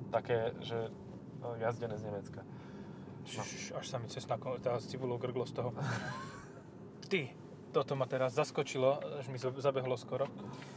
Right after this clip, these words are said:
Speaker 2: No, ako môže sa stať, že si to kúpi aj rodina, ktorá
Speaker 1: Ja som videl
Speaker 2: nemá čo s
Speaker 1: rodinu,
Speaker 2: peniazmi na, o,
Speaker 1: no,
Speaker 2: servis.
Speaker 1: ktorá si kúpila Active Tourer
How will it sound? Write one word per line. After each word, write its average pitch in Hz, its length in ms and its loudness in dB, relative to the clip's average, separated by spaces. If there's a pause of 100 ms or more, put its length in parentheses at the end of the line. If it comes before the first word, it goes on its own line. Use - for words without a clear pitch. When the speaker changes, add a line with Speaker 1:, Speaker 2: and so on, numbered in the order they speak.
(320)
Speaker 2:
No, 165 160 2
ako 185 240 12
môže 208 340 10
sa 185 140 10
stať, 180 320 12
že 156 40 4
si 135 120 -4
to 147 80 8
kúpi 156 260 2
aj 143 160 12
rodina, 143 300 8
ktorá 135 480 10 (400)
Speaker 1:
Ja 123 160 6
som 135 160 2
videl 120 240 2
Speaker 2:
nemá 156 240 12
čo 156 120 2
s 120 40 2
Speaker 1:
rodinu, 123 100 6
Speaker 2:
peniazmi 143 400 8
na, 135 160 10 (400)
o, 151 220 -2
Speaker 1:
no, 160 80 0
Speaker 2:
servis. 135 400 4 (420)
Speaker 1:
ktorá 117 460 8
si 120 160 -6
kúpila 123 360 2
Active - 220 -6
Tourer 110 300 -8